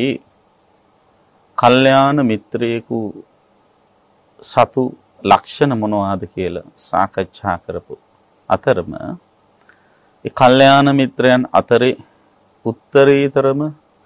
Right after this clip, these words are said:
කල්යාණ මිත්‍රයන් වහන්සේ බුදුරජාණන් වහන්සේ කියන එකත්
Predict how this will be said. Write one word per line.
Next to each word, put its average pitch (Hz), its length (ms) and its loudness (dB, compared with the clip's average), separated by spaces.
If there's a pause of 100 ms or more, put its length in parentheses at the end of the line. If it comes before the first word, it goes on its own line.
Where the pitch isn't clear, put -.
(360)
කල්යාණ 117 580 2
මිත්‍රයන් 107 540 -6
වහන්සේ 101 520 -8
බුදුරජාණන් 110 680 -4
වහන්සේ 101 540 -8
කියන 92 300 -12
එකත් 104 300 -4